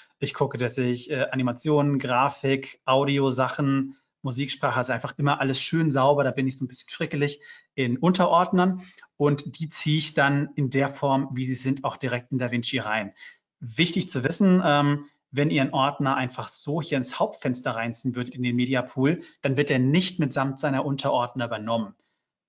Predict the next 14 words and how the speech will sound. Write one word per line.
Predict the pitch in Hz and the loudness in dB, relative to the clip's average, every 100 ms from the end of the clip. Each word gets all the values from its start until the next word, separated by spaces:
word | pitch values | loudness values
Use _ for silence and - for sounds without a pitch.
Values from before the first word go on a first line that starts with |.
| _ _ _ | _ _ _
Damit | - 143 151 | -2 0 2
das | 139 | 0
passiert, | 143 131 156 170 | 0 0 0 2
müsst | 147 147 | 0 0
ihr | 170 156 | 0 2
ihn | 131 | 2
sozusagen | 139 - 131 123 | 0 -2 -2 -2
hier | - - 151 139 147 | -6 -2 2 4 2
oben | 139 131 | 2 2
links | 127 135 | 2 0
auf | 135 | -4
den | - 123 | -4 -4
Masterordner | 113 120 117 113 131 - 135 120 127 | -2 -2 0 0 -2 0 -2 -2 -6
ziehen. | - 135 | -4 -4